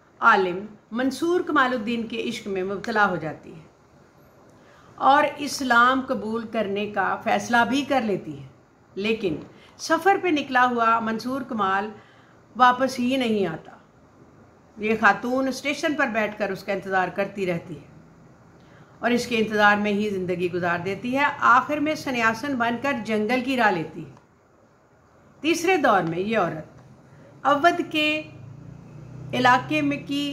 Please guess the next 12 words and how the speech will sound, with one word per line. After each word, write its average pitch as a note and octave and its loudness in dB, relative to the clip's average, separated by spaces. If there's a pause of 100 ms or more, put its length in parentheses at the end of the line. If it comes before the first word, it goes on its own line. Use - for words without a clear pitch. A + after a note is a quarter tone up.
एक C4 0
जहीन A#3+ 2
फतीन B3 -2
तेज़ C4 -4
तरार G#3+ 2
तवाइफ B3+ 2
के A#3+ -6
तौर G#3+ -2
पर F3 -8
सामने F3 -6
आती D#3 -12
है, - -20